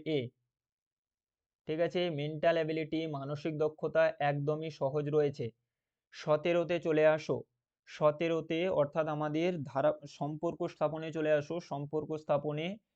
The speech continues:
এটাকে আমাদের সঠিক উত্তর হয়ে যাবে সি। উত্তরগুলো দেখে নাও, স-, সতেরোর সি। আঠারোতে আমাদের ক্যান্সেল হলে শুধু এইগুলো থাকবে, আঠারোর সি। আঠারোর সি হয়ে যাবে।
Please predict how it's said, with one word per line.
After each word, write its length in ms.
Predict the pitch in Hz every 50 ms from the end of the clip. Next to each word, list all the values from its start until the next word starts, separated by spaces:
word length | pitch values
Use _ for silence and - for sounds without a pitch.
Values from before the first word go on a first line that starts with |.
| _ _ _ _ -
এটাকে 640 | - 143 135 - - 151 156 156 156 _ - 147 147 156 160 -
আমাদের 520 | - 143 131 139 143 143 139 135 147 151 156
সঠিক 360 | 147 - - 131 131 147 151 151
উত্তর 220 | 151 - - 160 147
হয়ে 140 | 147 151 147
যাবে 220 | 151 147 147 156
সি। 260 | 151 - _ - 165 147 - - _ _ _ _ _ _ _ _ _ _ _ _ _ _ _ _ _ _ _ _ _ _ _ _ _ _ _ _ _ _ _ _ _ -
উত্তরগুলো 640 | 151 147 147 _ - 160 156 156 147 151 156 160 156
দেখে 300 | 143 147 147 147 165 156
নাও, 360 | 151 156 151 156 156 156 160
স-, 200 | 151 - - - - _ _ _ _
সতেরোর 580 | _ - - 143 143 127 - 151 156 151 151
সি। 260 | 147 147 - - 156 135 113 - - _ _ _ _ _ _ _ _ -
আঠারোতে 680 | - 127 139 143 147 160 165 160 165 165 156 - 170 165
আমাদের 520 | 160 151 151 147 151 151 147 143 151 156 160 160
ক্যান্সেল 640 | 151 - 143 139 139 139 143 143 - - 156 151 151 143
হলে 320 | 143 143 143 147 151 151
শুধু 260 | 151 - 143 139 143 143
এইগুলো 320 | 139 135 135 143 147 147
থাকবে, 360 | 147 151 151 147 147 147 156 147
আঠারোর 380 | 139 139 151 147 147 151 156
সি। 260 | 156 - - 180 156 135 - - _ _ _ _ _ _ _ _ _ _ _ _ _ _ _ _ _ _ _
আঠারোর 400 | - 139 143 151 160 151 160 165
সি 200 | 151 160 - 160 160
হয়ে 180 | 160 160 156 151
যাবে। 220 | 147 135 123 113